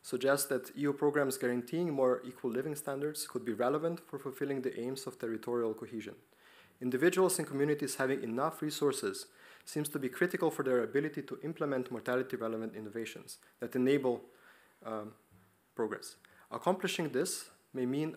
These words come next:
a, an expanded E U mandate in social welfare and health policy, new E U legislation on these topics, and likely more financial support for new member states and candidate countries. The key question, of course, is whether we are ready to pay the price for greater health equity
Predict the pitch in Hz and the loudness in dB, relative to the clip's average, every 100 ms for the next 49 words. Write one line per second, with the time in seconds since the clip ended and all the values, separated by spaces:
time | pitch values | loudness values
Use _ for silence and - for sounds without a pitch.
0 | - 113 110 - 117 110 - - 165 156 | -6 -8 -8 -8 -6 -4 -2 0 0 0
1 | - 117 110 117 151 160 - 123 - 123 | -4 -6 -4 -4 -4 -6 -8 -10 -4 -4
2 | - 110 110 151 165 185 - _ _ _ | -4 -2 -2 -2 -4 -6 -16 _ _ _
3 | - 156 170 151 - 110 98 - - - | -6 -4 -2 -4 0 0 -2 -6 -16 -20
4 | _ - _ - 135 151 156 156 131 123 | _ -20 _ -6 -2 0 2 2 2 0
5 | - 147 - 139 120 113 113 165 - - | -2 -2 0 -2 -2 -4 -4 -4 -6 -10
6 | - - _ 123 147 185 - 127 123 123 | -16 -20 _ -2 0 0 -4 -2 0 2
7 | 123 131 131 120 120 123 - - 113 - | 2 2 2 -2 -2 -4 -4 -2 -2 -2
8 | 113 117 117 123 117 107 104 - - - | -4 0 0 0 0 0 0 -2 -8 -12
9 | 113 110 104 98 98 101 98 - - - | -8 -6 -6 -8 -10 -10 -10 -12 -18 -18
10 | _ - _ - 117 185 185 160 147 147 | _ -20 _ -6 -2 -2 2 2 2 0
11 | 117 - 131 151 - - _ _ - 117 | -4 0 -2 -2 -6 -12 _ _ -6 2
12 | 131 127 123 113 123 135 143 135 120 113 | 4 4 4 4 2 2 -2 -2 -2 -2
13 | 120 120 131 - - - 117 127 127 117 | 0 0 -2 -10 -14 -10 -2 -2 0 -2
14 | 110 107 110 123 - | -4 -4 -6 -6 -6